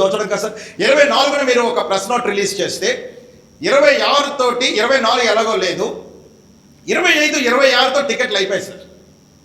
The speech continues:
మూడు వందల రూపాయల టికెట్లు మాత్రమే వీళ్ళు అమ్మారు సార్. కానీ మిగిలిన టికెట్లు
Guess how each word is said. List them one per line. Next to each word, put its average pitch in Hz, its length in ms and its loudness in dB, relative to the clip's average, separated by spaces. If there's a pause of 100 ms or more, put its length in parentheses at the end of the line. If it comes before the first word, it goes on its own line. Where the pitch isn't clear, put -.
(800)
మూడు 320 140 2
వందల 320 160 2
రూపాయల 294 260 4
టికెట్లు 285 340 2
మాత్రమే 262 320 2
వీళ్ళు 214 160 0
అమ్మారు 190 280 0
సార్. 127 140 -10 (300)
కానీ 277 160 2
మిగిలిన 320 300 2
టికెట్లు 294 280 2